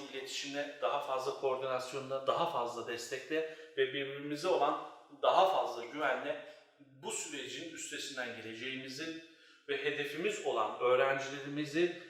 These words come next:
istedikleri bölümlere yerleştirebileceğimizi düşünüyoruz, buna inanıyoruz. Biz öğrencilerimize, öğrencilerle olan iletişimde sizlere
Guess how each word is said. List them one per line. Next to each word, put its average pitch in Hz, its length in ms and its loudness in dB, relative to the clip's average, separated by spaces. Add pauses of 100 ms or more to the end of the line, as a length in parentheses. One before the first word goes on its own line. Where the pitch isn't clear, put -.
(180)
istedikleri - 840 -4
bölümlere 117 800 0 (320)
yerleştirebileceğimizi 127 2000 0 (120)
düşünüyoruz, 151 800 -2 (240)
buna 147 220 0
inanıyoruz. - 880 -6 (460)
Biz 190 160 6
öğrencilerimize, 160 1160 8 (600)
öğrencilerle 143 640 10
olan 156 300 8
iletişimde 127 560 -2
sizlere 135 800 2